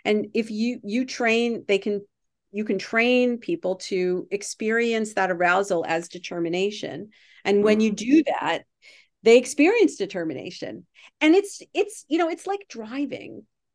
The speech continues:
Speaker 1: At first, it's really deliberate, it's really hard,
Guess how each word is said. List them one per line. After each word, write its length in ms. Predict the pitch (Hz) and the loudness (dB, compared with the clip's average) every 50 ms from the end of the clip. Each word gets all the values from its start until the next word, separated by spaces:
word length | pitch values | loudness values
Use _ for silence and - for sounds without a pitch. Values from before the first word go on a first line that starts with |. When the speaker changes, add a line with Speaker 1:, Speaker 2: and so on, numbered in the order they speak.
| _ _ | _ _
Speaker 1:
At 220 | - 269 - - - | -2 -2 -2 2 4
first, 420 | 262 254 285 330 339 - - - - | 6 6 6 6 2 -2 -12 -8 -6
it's 180 | 226 214 220 | -6 -6 -6
really 400 | 214 202 196 233 254 302 320 320 | -8 -4 0 4 4 6 6 6
deliberate, 600 | 269 262 247 226 226 226 226 226 233 226 226 - - | 4 4 2 2 2 2 2 2 2 2 2 0 -2
it's 200 | - 185 - - | -6 -8 -8 -10
really 480 | 196 196 190 220 262 277 294 285 269 240 | -12 -4 0 4 6 6 8 6 6 4
hard, 580 | 226 208 196 190 190 185 185 185 190 190 208 | 2 0 2 4 4 6 6 6 4 2 -2